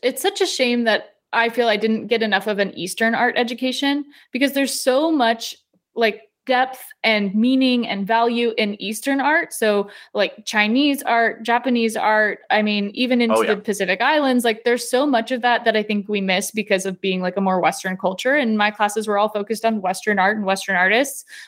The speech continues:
Speaker 1: But
Speaker 2: Yeah.
Speaker 1: like you said, art as we know it now did not used to exist that way. Art was a form of documentation pre the camera, and it
Speaker 2: Yeah.
Speaker 1: was a way to paint your kings and your oligarchs and your royals and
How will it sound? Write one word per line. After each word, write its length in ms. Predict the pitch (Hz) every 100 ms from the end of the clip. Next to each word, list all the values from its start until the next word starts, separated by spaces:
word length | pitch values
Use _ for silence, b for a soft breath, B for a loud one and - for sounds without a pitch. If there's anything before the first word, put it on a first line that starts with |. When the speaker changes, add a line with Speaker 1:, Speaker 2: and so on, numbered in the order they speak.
| -
Speaker 1:
But 180 | 269 214
Speaker 2:
Yeah. 120 | 185
Speaker 1:
like 320 | 262 262 - _
you 220 | 226 240
said, 440 | - 370 359 254 247 b b b _ _ -
art 260 | 302 330 - 240
as 200 | 247 220
we 240 | 247 339
know 220 | 311 226
it 160 | 214 220
now 260 | 269 247
did 220 | 220 233 214
not 300 | 247 320 269
used 180 | 277
to 80 | 247
exist 420 | 214 214 277 277
that 200 | 190 -
way. 240 | - 127 -
Art 220 | 220 262 -
was 160 | 262 254
a 80 |
form 240 | - 247 233
of 100 | 202
documentation 800 | 220 226 214 208 277 269 190 180
pre 240 | 196 185
the 120 | 185
camera, 460 | 208 165 170 190 247 B B -
and 100 | 226
it 40 |
Speaker 2:
Yeah. 40 | 233
Speaker 1:
was 120 | 233
a 40 |
way 220 | 233 233
to 240 | 226 247 233
paint 380 | - 311 302 -
your 160 | 220
kings 580 | 214 - 226 214 208 202
and 120 | 208
your 140 | 208 -
oligarchs 560 | 202 202 202 190 -
and 140 | 208 202
your 100 | 196
royals 580 | 208 208 202 196 196 202
and 340 | 208 202 202